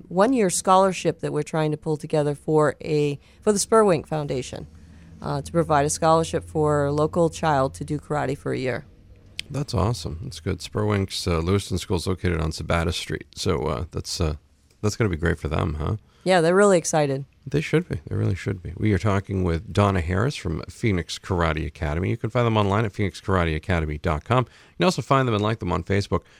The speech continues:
Speaker 2: Reminder, this Saturday, uh, at the First Universalist Church in Auburn, they've got a free self-defense seminar, uh, ages twelve and up. It's a friendly environment for all. More on the way with Donna Harris.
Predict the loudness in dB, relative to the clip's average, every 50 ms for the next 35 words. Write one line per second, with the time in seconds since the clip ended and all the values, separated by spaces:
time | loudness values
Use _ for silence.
0 | _ _ _ 0 2 4 4 6 4 6 6 6 6 6 4 4 4 4 4 4
1 | 2 2 0 0 -2 -6 -10 _ -8 -6 -4 -4 -4 -4 -4 -6 -4 -4 -8 -10
2 | -6 -4 -4 -4 -4 -6 -6 -2 0 0 0 0 0 -2 -2 -2 -4 -6 -8 -8
3 | -8 -4 -2 0 0 -2 -2 -4 -2 -2 -4 -4 -6 -2 0 2 2 4 6 6
4 | 6 8 6 4 2 2 _ _ _ _ _ _ _ _ _ -4 -4 -2 -2 -2
5 | -2 -2 -6 -8 -8 -6 -4 -2 -2 -2 -2 -4 -4 -2 -2 -4 -4 -6 -10 -10
6 | -10 -6 -2 -2 -2 -2 -2 -4 -2 0 2 2 2 2 2 2 2 2 0 -2
7 | -4 _ _ _ _ _ _ -6 -4 -4 -2 -4 -4 -6 -8 -12 _ _ -6 -4
8 | -4 -4 -8 -8 -12 -10 -6 -4 -4 -4 -4 -4 -4 -4 -2 -2 -2 -2 -2 -2
9 | -4 -6 -12 -20 -12 _ -2 -2 0 0 0 -2 -2 -2 -2 0 -2 -2 -4 -6
10 | -12 -18 -14 -6 -2 -2 -2 0 0 0 0 0 0 -2 -8 -14 -20 -20 -10 _
11 | 4 6 6 6 6 4 0 -2 -4 -2 0 0 2 2 2 2 2 2 0 0
12 | 0 0 -2 0 0 0 0 2 2 4 2 2 0 -2 -6 -8 -10 -12